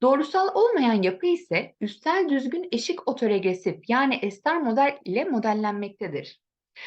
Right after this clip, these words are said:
Yapısal kırılma ve doğrusal olmama durumlarının eş zamanlı olarak ele alındığı model case üç olarak adlandırılmakta ve altı numaralı denklem şeklinde gösterilmektedir.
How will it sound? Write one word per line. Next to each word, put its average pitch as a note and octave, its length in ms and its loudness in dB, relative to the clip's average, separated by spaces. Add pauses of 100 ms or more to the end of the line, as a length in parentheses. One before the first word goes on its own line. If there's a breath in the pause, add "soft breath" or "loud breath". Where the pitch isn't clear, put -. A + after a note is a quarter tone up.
(140 loud breath)
Yapısal G4+ 460 2
kırılma G4 400 4
ve C#4 160 4
doğrusal B3 500 4
olmama C#4+ 440 2
durumlarının G#3+ 640 2
eş F#4 160 -2
zamanlı C#4+ 460 0
olarak E3 380 0
ele B3+ 220 -2
alındığı F#3 380 -2
model D3+ 420 -6
case G#3 320 -4
üç - 140 -14
olarak E4 380 0
adlandırılmakta D#4 960 -2 (340 loud breath)
ve - 140 0
altı C4 340 2
numaralı C4+ 400 4
denklem B3 360 0
şeklinde A#3 420 -2
gösterilmektedir. A3 1120 -2